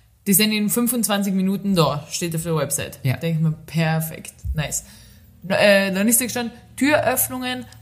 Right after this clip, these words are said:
Speaker 1: ab neunundzwanzig Euro.“ Hab ich mir eigentlich gedacht, „Hm, das klingt <laughs> eigentlich nicht schlecht“, obwohl ich schon weiß, da kommt immer irgendwas dazu und ich hab echt gerechnet mit zweihundertfünfzig Euro. Hab ich mir gedacht,
Speaker 2: Genau.
Speaker 1: „Ja, kann man jetzt nichts machen, es ist Samstag.“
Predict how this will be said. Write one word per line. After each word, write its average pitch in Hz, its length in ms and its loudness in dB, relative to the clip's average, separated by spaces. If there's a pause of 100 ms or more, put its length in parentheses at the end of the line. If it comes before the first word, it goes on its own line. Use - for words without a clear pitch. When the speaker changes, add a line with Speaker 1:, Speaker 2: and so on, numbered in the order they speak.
(100)
Speaker 1:
ab 220 280 2
neunundzwanzig 196 840 0
Euro.“ 147 460 2 (200)
Hab - 60 -2
ich 156 60 6
mir 156 80 4
eigentlich 160 280 0
gedacht, - 120 -18 (560)
„Hm, 175 340 4 (140)
das 151 180 0
klingt 160 220 0
<laughs> 151 60 -2
eigentlich 160 120 6
nicht 175 180 2
schlecht“, 202 360 2
obwohl 190 280 -2
ich 208 120 0
schon 220 200 -2
weiß, 170 360 4 (380)
da 170 80 0
kommt 185 240 4
immer 175 140 0
irgendwas 160 300 2
dazu 220 440 2
und 196 200 2 (180)
ich 220 120 -2
hab 196 140 -4
echt 208 220 0
gerechnet 208 360 -2
mit 180 200 -2
zweihundertfünfzig 170 680 -2
Euro. 143 300 -4
Hab 151 40 2
ich 151 60 0
mir 151 140 -2
gedacht, 151 260 -4
Speaker 2:
Genau. 160 220 6
Speaker 1:
„Ja, 165 200 -2
kann 160 160 -6
man 160 80 0
jetzt 160 120 -2
nichts 160 160 -8
machen, 151 240 -6
es 147 120 -8
ist 156 140 -4
Samstag.“ 175 600 -2